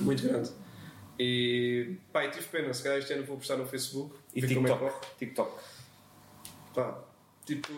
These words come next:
Speaker 1: tenho uma opinião do TikTok, tipo, ainda um bocadinho pouco, pouco formada, sinceramente. Porque
Speaker 2: É.
Speaker 1: acho que só entrei para aí três, quatro vezes no TikTok, tipo, para explorar um bocadinho.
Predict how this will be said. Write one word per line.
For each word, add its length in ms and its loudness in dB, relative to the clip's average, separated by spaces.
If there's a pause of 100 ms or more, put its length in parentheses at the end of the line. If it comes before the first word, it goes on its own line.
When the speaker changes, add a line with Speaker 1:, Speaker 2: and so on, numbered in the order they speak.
(140)
Speaker 1:
tenho 260 -6
uma 140 -4
opinião 300 -2
do 60 -6
TikTok, 580 2
tipo, 600 0
ainda 240 4
um 80 0
bocadinho 1300 0 (1300)
pouco, 440 2
pouco 220 -2
formada, 360 0
sinceramente. 600 -2 (180)
Porque 720 2
Speaker 2:
É. 80 0
Speaker 1:
acho 140 2
que 40 0
só 200 6
entrei 260 0
para 140 2
aí 520 0 (680)
três, 240 0
quatro 300 0
vezes 480 -4
no 60 -6
TikTok, 580 -4
tipo, 200 -6
para 80 -2
explorar 400 4
um 80 6
bocadinho. 440 2